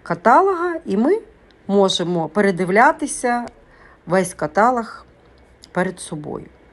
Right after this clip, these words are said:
Також на головній сторінці ми бачимо обяви про нові продукти або проекти компанії. Ми можемо тут прочитати про них більш докладніше. Далі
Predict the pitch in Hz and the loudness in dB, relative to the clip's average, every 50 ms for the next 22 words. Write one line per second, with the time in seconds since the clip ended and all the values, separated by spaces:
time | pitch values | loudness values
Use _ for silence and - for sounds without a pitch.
0 | _ _ _ _ _ - - _ _ _ _ _ _ _ _ _ _ - - - | _ _ _ _ _ -20 -20 _ _ _ _ _ _ _ _ _ _ -20 -20 -20
1 | - _ _ - 185 - - 302 370 359 - - 226 202 202 196 196 196 226 269 | -20 _ _ -4 -4 0 2 2 2 2 2 0 0 2 2 2 2 4 2 2
2 | 294 294 - - 196 180 175 170 165 170 - - - 240 262 247 202 175 214 220 | 0 0 0 0 0 0 0 0 -2 -2 -4 -6 -6 -2 -2 0 2 4 4 4
3 | 214 220 - - - 175 180 170 - - 202 180 180 180 202 214 208 190 165 151 | 4 2 -2 -8 -6 -4 -2 -2 -2 -4 -4 -6 -4 0 2 4 4 4 2 0
4 | 151 151 - - 170 170 175 196 208 214 208 170 151 151 151 - 233 302 277 202 | -4 -6 -6 -6 -4 -2 0 2 4 4 4 2 0 -4 -4 -2 -2 -2 0 0
5 | 185 175 170 - - - 214 233 254 247 - - - - - - - 185 180 165 | -2 -4 -6 -8 -8 -4 -4 -4 -4 -8 -14 -18 -20 -18 -6 -2 0 0 0 2
6 | 190 240 262 254 - - 254 240 214 170 151 151 - - 180 175 - 196 196 196 | 2 4 4 4 4 4 4 6 6 4 2 0 -4 -8 -8 -6 -4 -4 -4 -2
7 | 175 - 190 185 185 185 190 196 208 220 233 247 - - - - - - 262 262 | -2 0 0 0 0 0 -2 -4 -4 -6 -8 -10 -14 -18 -20 -18 -8 -2 0 2
8 | 240 208 190 185 196 170 175 - 220 220 220 - - 175 175 - - - - 202 | 4 2 2 0 -2 -8 -6 -4 -6 -6 -6 -8 -10 -10 -10 -12 -6 0 2 4
9 | 190 180 185 170 165 - 156 160 170 185 180 170 151 151 196 202 180 160 156 151 | 4 2 0 -6 -10 -8 -8 -4 -4 -4 -4 -4 -6 -6 -6 -6 -6 -8 -10 -8
10 | - 143 139 131 143 143 - 160 170 175 - - - 247 277 294 294 _ _ _ | -8 -8 -8 -8 -10 -10 -12 -12 -12 -12 -12 -12 -12 -12 -12 -12 -14 _ _ _
11 | _ _ _ - - - - - - - - - 175 170 262 311 359 339 285 233 | _ _ _ -20 -20 -20 -20 -18 -18 -16 -14 -4 2 4 6 6 6 4 2 0
12 | 202 190 180 160 | 0 0 -2 -4